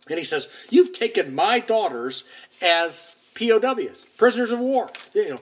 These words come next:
those who are taken by the sword. You see, he doesn't know. He has no way of knowing. He's absolutely blinded to the fact that his daughters, Leah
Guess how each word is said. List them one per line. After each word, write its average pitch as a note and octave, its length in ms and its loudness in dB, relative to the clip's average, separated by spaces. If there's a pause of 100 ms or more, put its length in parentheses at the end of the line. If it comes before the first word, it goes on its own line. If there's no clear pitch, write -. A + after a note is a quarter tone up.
(340)
those B3 300 4
who B3+ 120 0
are A3 60 2
taken A#3+ 340 -4
by A3 160 2
the G3 140 -8
sword. B3+ 680 0 (720)
You - 60 -14
see, G3 120 -6
he G3 140 -10
doesn't E3 380 -8
know. G3+ 360 -2 (380)
He A3 120 -4
has G3 220 -2
no G#3+ 180 -2
way A#3 180 4
of F#3+ 120 0
knowing. G#3 280 -6
He's D#3+ 280 -10
absolutely A3 600 -8
blinded A3 680 -2
to C3+ 80 -6
the C3 80 -10
fact - 340 -8 (300)
that C#3+ 160 0
his G#3+ 260 0
daughters, C3+ 720 -2 (240)
Leah C3+ 300 -8